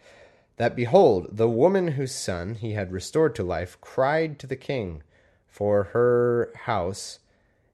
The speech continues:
And someone's saying there's an ad. Oh, that sucks. Yeah, I don't know why there's ads. Sorry. That's, that's stupid. Um, <coughs> I think you can just get a,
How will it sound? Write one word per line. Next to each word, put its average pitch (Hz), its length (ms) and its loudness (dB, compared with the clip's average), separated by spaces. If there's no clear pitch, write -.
And 101 1200 -4
someone's 113 420 -8
saying 98 300 -6
there's 87 200 -8
an 85 100 -10
ad. 87 440 -4
Oh, 98 120 -10
that 95 240 -10
sucks. - 420 -14
Yeah, 92 200 -6
I 90 40 -8
don't 90 100 -8
know 90 100 -10
why 87 140 -10
there's 82 180 -12
ads. 82 260 -12
Sorry. 82 320 -14
That's, - 380 -18
that's 85 200 -16
stupid. 82 360 -14
Um, 127 400 4
<coughs> - 40 6
I - 640 8
think 240 240 0
you 240 80 -4
can 139 200 0
just 110 200 -2
get 113 140 4
a, 87 140 2